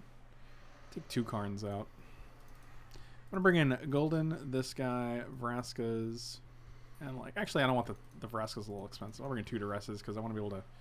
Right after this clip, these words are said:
actually snip the things from your hands, I guess.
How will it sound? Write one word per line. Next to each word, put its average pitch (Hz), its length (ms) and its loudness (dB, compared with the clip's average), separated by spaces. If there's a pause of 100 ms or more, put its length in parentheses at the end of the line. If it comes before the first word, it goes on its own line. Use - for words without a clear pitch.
(760)
actually 117 360 0
snip - 340 0
the 113 80 0
things 107 300 -2
from 110 120 -4
your 104 100 -4
hands, 107 320 -2
I 104 80 -2
guess. 104 360 -4